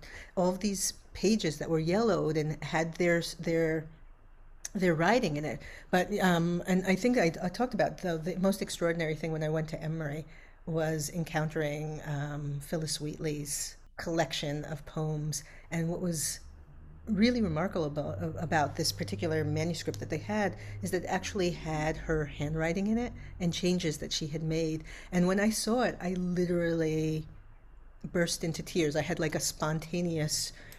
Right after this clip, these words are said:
re-, reaction, because in that moment I realized that that was the first time that a Black woman was writing herself to, into existence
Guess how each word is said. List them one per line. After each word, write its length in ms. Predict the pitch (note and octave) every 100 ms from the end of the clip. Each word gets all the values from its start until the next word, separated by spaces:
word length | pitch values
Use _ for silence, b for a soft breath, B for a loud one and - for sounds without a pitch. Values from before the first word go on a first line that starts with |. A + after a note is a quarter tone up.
| B
re-, 260 | F3 E3+ -
reaction, 880 | E3 D#3+ D#3 F3 B3 - D3 D3 D3+ B B B - - - - - - - - G3
because 500 | F3+ F#3 F3+ D#3+ -
in 220 | G3+ F#3
that 140 | F#3
moment 280 | F#3 A#3 A3
I 60 | D3+
realized 720 | E3 G#3+ F#3+ D3+ D#3 - - B B B -
that 360 | F#3 F3 D#3+
that 200 | F3+ F3
was 140 | F#3+ F3+
the 100 | F3
first 680 | - E3+ F#3 - - - - - - - - - - - - B2+
time 440 | - E3+ E3+ E3
that 120 | E3
a 60 | D#3
Black 400 | D#3 D3 D#3+ -
woman 600 | D#3 D#3+ F3 E3+ D#3 D#3
was 200 | D3+ -
writing 280 | E3 E3 F3
herself 480 | E3+ - D#3 D#3 -
to, 300 | - D#3+ E3 B B
into 280 | G3+ G3 G3
existence 920 | F3 D#3 E3+ - D#3 D3+ C#3 - -